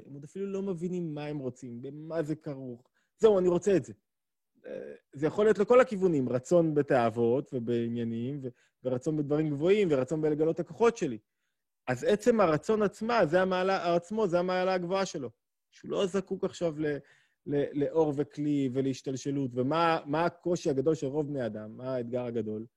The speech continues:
האתגר הגדול הוא עכשיו לקחת את הרצון שהתעורר, את ה-, את ה-, את ה-,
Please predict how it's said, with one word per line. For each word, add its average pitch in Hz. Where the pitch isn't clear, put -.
האתגר 143
הגדול 190
הוא 170
עכשיו 170
לקחת 165
את 170
הרצון 160
שהתעורר, 123
את -
ה-, -
את 127
ה-, 131
את 123
ה-, 120